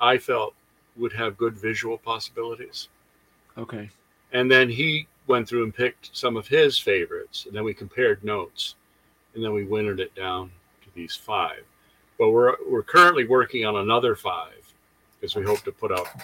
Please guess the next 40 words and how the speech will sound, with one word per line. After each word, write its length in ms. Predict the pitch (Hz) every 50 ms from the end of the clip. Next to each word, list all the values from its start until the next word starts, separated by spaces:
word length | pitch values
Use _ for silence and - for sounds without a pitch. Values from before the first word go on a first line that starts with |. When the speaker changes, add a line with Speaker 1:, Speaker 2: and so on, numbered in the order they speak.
| - - -
Speaker 1:
another 260 | 95 98 92 90 82
volume 360 | - 92 92 95 98 95 87
of 60 | 82 80
these. 160 | 80 80 -
In 40 | -
fact, 180 | 117 104 98 -
we'd 140 | 104 98
like 160 | 110 107 104 -
to 80 | -
do 160 | 104 98 90
one 160 | 87 90 87 87
of 80 | 82
these 440 | 82 85 85 82 82 - - - - _ _ _ _ - -
every 180 | 87 80 82 80
few 200 | - - 82 78
months. 400 | 85 90 85 - _ - - - _ _ _ _ _ _ _ _ _ _ _ _ -
Speaker 2:
Hmm. 140 | 113 107 101 98
Speaker 1:
So, 340 | - - - 107 98 92 90
yeah, 160 | 95 98 90
there's 180 | 85 87 98 -
plenty 360 | - - 131 131 123 120 107
more 300 | 92 95 101 101 101 98
material 600 | 92 90 - - 101 95 98 92 82 78 80 -
out 180 | - 85 82 - _ -
there. 260 | - - 82 85 85 _ _ _ _ _ _ _ _ _ _ _ _ _ _ _ _ _ _ _ _ _ _ _ _ _ _ _ - - - - - - -
Speaker 2:
And 100 | 214 220
is 180 | 226 214 170
there 120 | 170 214 226
gonna 180 | 254 277 269
be 140 | 233 220 220
a 80 | 202 180
point 400 | - - - 180 185 196 196 180
where 120 | 175 170 156
there's 220 | 160 175 170 160
actually 340 | 175 165 165 - - 160 151
also 280 | 151 156 156 - 165
gonna 220 | 151 156 147 143 139
be 240 | 135 147 143 143 143
a 380 | - 139 135 135 135 131 131 - - _ _ _ _ _ _ _ _ _ _ _ _ -
subplot 920 | - - - - 156 156 160 156 - - - 180 175 180 185 185 185 180